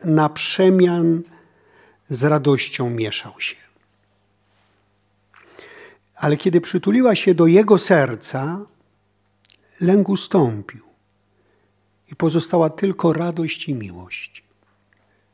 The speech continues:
Po godzinie, która trwała jak minuta, w wewnętrznym rozpaleniu miłością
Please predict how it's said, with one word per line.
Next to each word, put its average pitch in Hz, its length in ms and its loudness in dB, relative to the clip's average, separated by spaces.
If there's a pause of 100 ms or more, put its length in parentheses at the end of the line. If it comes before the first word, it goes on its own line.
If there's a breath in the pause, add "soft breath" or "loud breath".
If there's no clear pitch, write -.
(920 soft breath)
Po 170 140 4
godzinie, 165 540 4
która 147 280 -6
trwała 170 400 -2
jak 147 180 -2
minuta, 143 760 -2 (1000 soft breath)
w 127 80 -6
wewnętrznym 165 760 2
rozpaleniu 156 680 0
miłością 131 880 -4